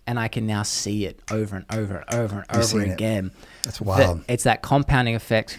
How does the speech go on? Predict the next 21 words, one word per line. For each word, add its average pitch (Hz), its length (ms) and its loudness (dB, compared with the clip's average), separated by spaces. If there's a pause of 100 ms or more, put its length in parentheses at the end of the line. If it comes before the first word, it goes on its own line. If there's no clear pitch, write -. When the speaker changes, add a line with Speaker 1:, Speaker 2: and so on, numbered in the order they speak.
(120)
Speaker 1:
Have 131 160 2
you 185 280 2
read 156 180 4
the 131 60 0
book 110 260 0
Outliers? 82 800 -4
Speaker 2:
I 113 80 2
have 95 120 4
not. 98 280 0 (220)
Speaker 1:
So - 180 -6
Outliers 135 600 6
goes 113 320 2
into, 107 720 0 (920)
basically, 151 420 6
in 135 80 4
order 139 160 6
for 135 100 2
you 131 60 4
to 123 80 4
become 107 280 -2
great, 107 480 0